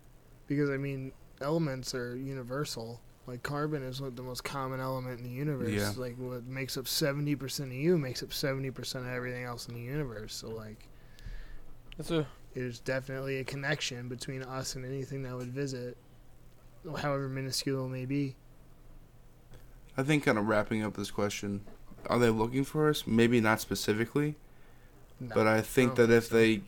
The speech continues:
Speaker 2: came across us, they would definitely investigate. It's like when you're
Speaker 3: Yeah.
Speaker 2: walking out in the woods. Like, you're not necessarily searching for one certain thing.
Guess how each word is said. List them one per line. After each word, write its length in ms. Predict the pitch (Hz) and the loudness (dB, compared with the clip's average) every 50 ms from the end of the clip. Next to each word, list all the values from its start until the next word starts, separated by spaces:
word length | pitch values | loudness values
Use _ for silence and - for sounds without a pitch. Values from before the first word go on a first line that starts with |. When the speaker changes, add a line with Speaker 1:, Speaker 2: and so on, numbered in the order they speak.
| - | -6
Speaker 2:
came 240 | - - 127 120 117 | 0 4 6 6 6
across 480 | 110 101 - - 107 104 104 110 - - | 6 4 4 2 4 4 4 4 4 4
us, 200 | 127 123 120 - | 4 4 4 4
they 140 | - 113 110 | 4 6 6
would 140 | 107 107 101 | 6 4 4
definitely 360 | 104 107 101 - - 104 104 | 2 0 0 0 -2 -2 -2
investigate. 680 | 107 - - - 101 - - - - - - - - - - - - - - - - - | -2 -2 -2 -2 -4 -4 -6 -8 -6 -6 -6 -6 -8 -10 -14 -20 -20 -20 -18 -10 -4 -2
It's 140 | 135 - | 2 6
like 120 | 170 165 160 | 6 6 8
when 120 | 160 156 147 | 8 8 8
you're 80 | 139 | 8
Speaker 3:
Yeah. 80 | 135 131 | 8 8
Speaker 2:
walking 180 | 131 127 123 | 8 8 8
out 120 | 123 123 120 | 8 8 8
in 80 | 101 | 8
the 60 | 107 107 | 6 4
woods. 420 | 110 113 113 104 98 95 - - | 6 6 6 6 6 4 2 0
Like, 120 | 104 107 107 | -2 0 2
you're 120 | 131 135 | 4 4
not 160 | 143 143 110 | 4 4 4
necessarily 400 | 117 127 120 - - 127 117 107 | 4 2 4 6 6 6 6 6
searching 480 | 101 - - - 110 107 - - 101 101 | 4 2 2 2 2 2 2 0 -2 0
for 100 | - 104 | 2 4
one 240 | 101 104 107 104 101 | 4 4 2 0 0
certain 320 | - - 107 95 - - | 2 2 2 2 0 -4
thing. 320 | - - 98 101 85 - | -6 -2 -2 0 0 -2